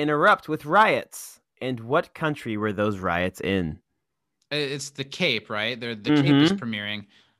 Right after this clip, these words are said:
Speaker 2: Guatemala? I don't really know. That was
Speaker 1: Ah,
Speaker 2: a guess.
Speaker 1: Tunisia.
Speaker 2: Oh, yeah, I didn't know that one.
Speaker 1: You got the main question of that one, though.
Speaker 2: Sure. A lot of Cape referencing in this episode for
Speaker 1: Mm-hmm.
Speaker 2: a, for a show that lasted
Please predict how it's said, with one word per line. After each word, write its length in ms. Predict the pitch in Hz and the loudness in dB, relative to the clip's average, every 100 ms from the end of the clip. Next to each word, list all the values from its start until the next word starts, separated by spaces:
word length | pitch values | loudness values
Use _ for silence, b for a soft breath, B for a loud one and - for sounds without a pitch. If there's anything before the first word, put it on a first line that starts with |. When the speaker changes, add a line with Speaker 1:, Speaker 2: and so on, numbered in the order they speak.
| _ | _
Speaker 2:
Guatemala? 1040 | - 127 131 131 131 135 113 107 135 147 139 | -10 -8 -6 0 2 2 0 -2 -2 -4 -6
I 100 | 117 | -4
don't 120 | 117 | -4
really 220 | 104 98 | -6 -8
know. 220 | 95 95 92 _ _ | -8 -10 -12 _ _
That 80 | - | -2
was 100 | 110 | 2
Speaker 1:
Ah, 80 | 123 | 4
Speaker 2:
a 40 | |
guess. 140 | 98 101 | 2 0
Speaker 1:
Tunisia. 680 | 123 147 170 120 90 - - _ _ | 2 6 6 4 0 -2 -8 _ _
Speaker 2:
Oh, 140 | - 107 | -6 -4
yeah, 220 | 104 101 | -2 -2
I 80 | 104 | -4
didn't 180 | 98 87 | -6 -10
know 120 | 90 | -10
that 160 | 92 | -10
one. 140 | 95 98 | -10 0
Speaker 1:
You 80 | 170 | 6
got 200 | 247 202 | 6 6
the 60 | 214 | 4
main 200 | 196 170 | 4 4
question 300 | 135 - 117 | 0 -2 -6
of 80 | |
that 140 | 107 90 | -4 -4
one, 120 | 95 | -8
though. 140 | 92 110 | -12 -4
Speaker 2:
Sure. 320 | 220 165 98 127 | 0 0 0 0
A 80 | |
lot 160 | 147 175 | 2 2
of 100 | 151 | 0
Cape 280 | - 139 131 | -2 -2 0
referencing 580 | 120 110 113 - 113 101 | -4 -4 -8 -6 -4 -4
in 80 | |
this 160 | 101 107 | -6 -6
episode 560 | 104 95 - 101 135 127 | -6 -6 -6 -2 -2 2
for 80 | |
Speaker 1:
Mm-hmm. 280 | 135 101 98 | 4 4 0
Speaker 2:
a, 20 | 98 | -4
for 120 | 123 | -4
a 40 | |
show 240 | 110 135 123 | 0 2 2
that 140 | 110 | 0
lasted 640 | 110 110 - 110 101 107 | 0 -2 -2 -6 -8 -10